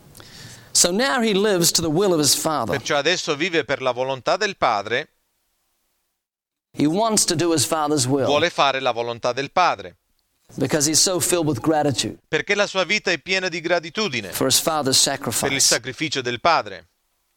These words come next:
Speaker 1: Now, with that thought in mind, let's look at Romans seven, verse four.
Speaker 2: Con questa storia in mente, leggiamo ai Romani capitolo sette, verso quattro.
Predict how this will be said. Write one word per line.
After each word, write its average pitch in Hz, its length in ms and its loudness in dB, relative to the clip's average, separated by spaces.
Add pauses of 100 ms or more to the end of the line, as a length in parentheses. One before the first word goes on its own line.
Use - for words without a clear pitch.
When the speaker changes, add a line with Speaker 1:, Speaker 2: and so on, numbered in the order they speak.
(280)
Speaker 1:
Now, 175 160 0
with 202 80 0
that 269 140 0
thought 240 180 -2
in 202 100 2
mind, 151 300 2
let's 190 240 2
look 147 240 -2
at 156 100 0
Romans 165 540 2
seven, 131 500 2
verse 117 340 0
four. - 360 -2
Speaker 2:
Con 160 120 0
questa 202 300 -2
storia 226 400 0
in 170 160 -4
mente, 120 340 -4
leggiamo 147 460 -2
ai 190 80 0
Romani 131 440 -2
capitolo 151 440 -4
sette, 139 400 -2
verso 127 320 -4
quattro. 107 560 0